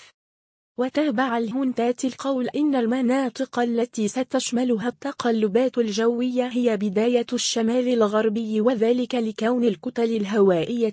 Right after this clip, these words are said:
الباردة قادمة من أوروبا نحو شرق الجزائر، ثم ولآيات الشمال الغربي التونسي، وتتنقل نحو البحر المتوسط لتعود فيما بعد نحو سواحل تونس الشرقية بفضل كتلة هوائية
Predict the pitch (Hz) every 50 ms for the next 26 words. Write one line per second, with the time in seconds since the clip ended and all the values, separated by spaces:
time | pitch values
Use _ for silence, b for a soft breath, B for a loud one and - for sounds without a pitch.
0 | - - 190 190 170 175 165 160 165 247 226 233 202 202 - 233 214 - 226 214
1 | 208 196 196 240 247 226 214 - - 208 208 202 202 190 180 - - 185 175 170
2 | 180 240 262 202 180 170 180 175 165 165 208 240 - - - 220 214 208 233 247
3 | 254 - - 202 165 160 156 165 190 170 160 180 208 233 226 - - 220 214 233
4 | 214 - - 240 220 208 196 175 170 165 160 156 151 - 190 196 175 175 190 226
5 | 247 - - 196 - - - 196 196 202 240 247 247 226 214 208 190 175 185 185
6 | 185 185 180 226 247 226 220 175 156 - 226 240 247 240 220 - - 240 233 220
7 | 202 190 185 - 185 175 160 175 165 165 208 220 - - 262 247 226 226 220 226
8 | - - 214 185 165 165 160 160 220 - - - 202 202 196 190 185 180 170 -
9 | 185 175 196 269 - - - 226 202 - 170 156 156 151 - 180 165 165 202 262
10 | 269 214 196 165 156 - - 185 180 180 175 165 156 151 156 160 160 160 160 151
11 | 151 165 208 - - 185 170 165 156 170 165 156 170 208 220 - - 196 170 165
12 | 156 156 156 - 185 175 170 175 190 180 180 - - 151 147 - - - 170 151
13 | 151 - 208 214 220 208 180 165 175 175 - 202 180 180 170 170 165 160 - 170
14 | 160 - 180 185 - - 185 175 175 170 175 165 165 160 151 143 - 202 202 196
15 | 196 180